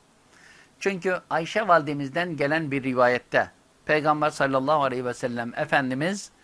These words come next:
farz namazdan sonra ancak "Allahümme entes selamu ve minkes selamu tebarakte ya del celali vel ikram" diyecek kadar bekler, sonra sünnete kalkardı diyor.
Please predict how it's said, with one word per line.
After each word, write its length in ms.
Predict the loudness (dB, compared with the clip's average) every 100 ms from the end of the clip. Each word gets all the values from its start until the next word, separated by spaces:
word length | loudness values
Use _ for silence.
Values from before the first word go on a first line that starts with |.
| -20 _ _
farz 380 | 6 10 10 8
namazdan 500 | 0 2 0 0 -2
sonra 300 | -2 -4 -2
ancak 460 | -4 -2 -2 -4 -8 -2
"Allahümme 600 | 0 4 4 2 -2 -4
entes 340 | -6 -8 -10
selamu 520 | -4 0 2 2 0
ve 60 | -4
minkes 360 | -6 -6 -8 -6
selamu 480 | -4 -2 -2 -4
tebarakte 640 | -8 -4 -2 -2 -4 -6 -6
ya 240 | -4 -4
del 180 | -6 -8
celali 480 | -6 -4 -2 -2 -4
vel 100 | -4
ikram" 640 | -10 -4 4 6 6 0 -12 _ _ -10
diyecek 480 | -4 -2 0 -2 -2
kadar 420 | -4 0 0 -2
bekler, 380 | -6 0 4 4
sonra 340 | 2 -6 -6 -6
sünnete 380 | -4 -2 -2
kalkardı 560 | 0 0 0 -6 -8 -14
diyor. 300 | -16 -18